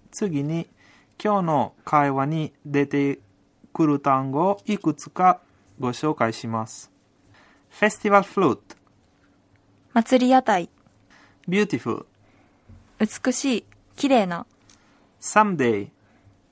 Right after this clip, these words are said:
Speaker 2: いつか。続いて、今日のキーフレーズを使った会話をご紹介します。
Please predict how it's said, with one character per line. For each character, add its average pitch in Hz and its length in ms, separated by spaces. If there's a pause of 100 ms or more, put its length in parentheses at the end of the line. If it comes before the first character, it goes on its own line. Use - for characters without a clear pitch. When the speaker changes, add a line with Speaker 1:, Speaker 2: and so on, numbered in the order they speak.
(360)
Speaker 2:
い 254 100
つ - 140
か。 - 220 (1700)
続 - 180
い 277 80
て、 277 160
今 349 160
日 359 40
の 277 120
キ 233 120
ー - 40
フ 233 80
レ 233 120
ー - 40
ズ 202 80
を 185 40
使 - 220
っ 180 80
た 190 120
会 190 200
話 190 160
を 262 40
ご 220 100
紹 185 200
介 175 200
し 185 120
ま 202 140
す。 - 180